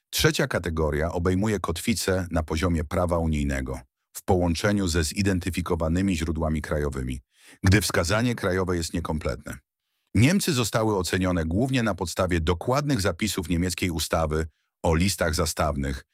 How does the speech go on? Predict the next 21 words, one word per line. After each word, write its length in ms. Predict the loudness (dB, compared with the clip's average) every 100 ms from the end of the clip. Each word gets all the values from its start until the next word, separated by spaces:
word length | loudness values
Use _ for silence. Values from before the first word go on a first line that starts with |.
| _ _ -4
w 120 | 0
wersji 420 | 4 2 2 -2
tekstu 360 | 0 -2 0 0
jednolitego 800 | 2 2 2 0 -2 -2 0 -2 -6 _
ze 180 | -2 0
stycznia 400 | 2 0 0 -2
dwa 180 | 0 0
tysiące 400 | 0 -2 -2 -2
dwudziestego 460 | -2 -2 -2 -2 -2
czwartego 400 | -4 -4 -2 -2
roku. 280 | -4 -6 -16 _ _ _ _ -20 -20 0
Polska 340 | 2 2 2
została 380 | 0 0 2 0
oceniona 540 | 0 0 0 2 2 2
na 120 | 0
podstawie 420 | -2 -2 0 -2
polskiej 400 | -2 -2 0 -2
ustawy 420 | -2 0 0 0
o 60 | 0
listach 320 | 0 -2 -2
zastawnych 600 | -2 -2 0 0 -2 -4